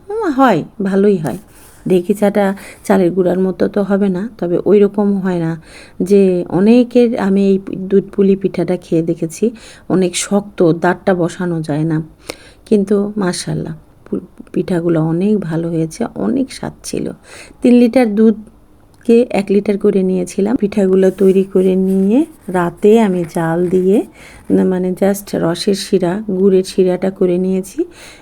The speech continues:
এরপর এই পুলি পিঠাগুলো ঢেলে দিয়ে একটু জাল দিয়েছি। আর আমার গুড়গুলো এত ভালো, আহ, একটুও কিন্তু কিচ্ছু হয় নাই। আমি কিন্তু গরম সেই বলকানো দুধের, মানে,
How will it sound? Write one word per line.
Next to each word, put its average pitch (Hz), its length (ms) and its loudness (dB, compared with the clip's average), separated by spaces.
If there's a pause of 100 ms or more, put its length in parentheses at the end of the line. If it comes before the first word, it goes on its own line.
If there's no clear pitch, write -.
(100)
এরপর 254 680 4
এই 202 400 2
পুলি 208 320 0
পিঠাগুলো 208 540 2
ঢেলে 190 320 2
দিয়ে 208 340 2 (520)
একটু 190 260 -2
জাল 175 340 2
দিয়েছি। 185 320 -2
আর 190 100 0
আমার 175 220 -4
গুড়গুলো 196 440 2
এত 208 280 -6
ভালো, 214 480 0 (480)
আহ, 185 240 -4
একটুও 220 340 0
কিন্তু 185 280 -4
কিচ্ছু 233 400 -2
হয় 180 280 -4
নাই। - 160 -6 (500)
আমি 185 220 -2
কিন্তু 196 340 0
গরম 196 400 0
সেই 202 280 2
বলকানো 185 580 0
দুধের, 185 400 -2
মানে, 180 480 -2